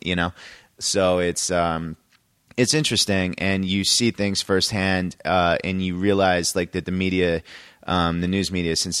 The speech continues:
over sensationalizes lots of stuff, like C N N, Fox News, um, you know, who I appear on quite frequently, and I hate when they, uh, go crazy about, like,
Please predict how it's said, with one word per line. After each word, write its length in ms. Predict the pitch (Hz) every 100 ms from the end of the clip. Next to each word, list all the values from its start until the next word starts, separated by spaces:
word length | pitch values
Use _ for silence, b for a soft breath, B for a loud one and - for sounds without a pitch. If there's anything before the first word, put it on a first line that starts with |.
| -
over 160 | 101 92
sensationalizes 840 | 90 85 90 90 85 82 76 76
lots 300 | 92 95 -
of 80 | -
stuff, 360 | - 78 76
like 140 | 76 -
C 160 | -
N 140 | 85 82
N, 180 | 82
Fox 320 | 80 78 78 87
News, 420 | 82 82 80 -
um, 340 | 67 78 78 71
you 80 | 76
know, 120 | 78
who 100 | 85
I 80 | 78
appear 220 | - 85
on 160 | 80
quite 280 | 80 90 76 -
frequently, 520 | - 123 107 90 92 - B B B
and 120 | 92
I 80 | 85
hate 320 | 85 131 123
when 460 | 101 95 92 87 82
they, 480 | 95 85 85 82 - _
uh, 340 | 85 73 69 -
go 140 | 90 95
crazy 420 | - 101 82 85
about, 420 | 85 82 80 69
like, 320 | 90 80 78